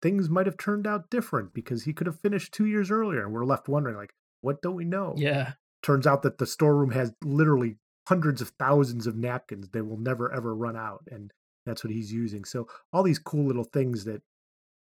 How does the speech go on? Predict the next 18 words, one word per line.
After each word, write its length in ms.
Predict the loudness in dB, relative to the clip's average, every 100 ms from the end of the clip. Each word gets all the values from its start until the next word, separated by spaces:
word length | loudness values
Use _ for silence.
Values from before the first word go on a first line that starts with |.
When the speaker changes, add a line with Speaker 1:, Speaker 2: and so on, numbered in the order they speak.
| -6
Speaker 1:
that 200 | -2 0
he, 180 | 4 6
as 140 | 6
the 120 | 4 2
narrators, 800 | 4 6 4 2 0 -2 -6 -14 _
is 240 | -4 -4 -6
excited 460 | -10 0 4 4 4
to 80 | 0
tell 220 | 2 2
us 120 | 2
about, 320 | 2 0 0
but 100 | -2
doesn't 200 | -4 -2
wanna 180 | -2 -4
share 260 | -2 0 0
it 80 | 0
too 160 | -4
quick 280 | -2 -2 -2